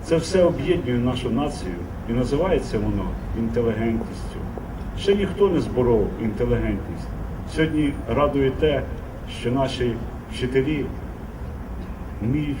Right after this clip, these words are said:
вчити дітей, і діти показують хороші знання, прославляючи наш район, наше місто, нашу державу. Тому практично схиляємо голову сьогодні перед тими, хто не дожив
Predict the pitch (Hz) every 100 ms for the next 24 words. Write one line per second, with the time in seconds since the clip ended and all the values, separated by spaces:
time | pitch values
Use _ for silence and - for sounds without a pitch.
0 | - 151 139 123 131 156 143 101 - -
1 | 110 165 160 131 117 135 127 123 120 113
2 | - - 175 180 135 120 123 123 117 92
3 | - - 117 120 - 127 131 120 - 120
4 | 113 113 95 101 117 135 131 - - -
5 | - 156 160 165 170 165 - 98 87 107
6 | 123 123 113 110 107 120 104 - - -
7 | - - - - - - - - 147 165
8 | - 139 - 156 - 107 90 - - -
9 | - - 165 175 165 151 131 156 143 131
10 | 127 120 - - 117 107 127 123 110 107
11 | - - - - 156 175 180 185 165 -
12 | 160 151 147 135 156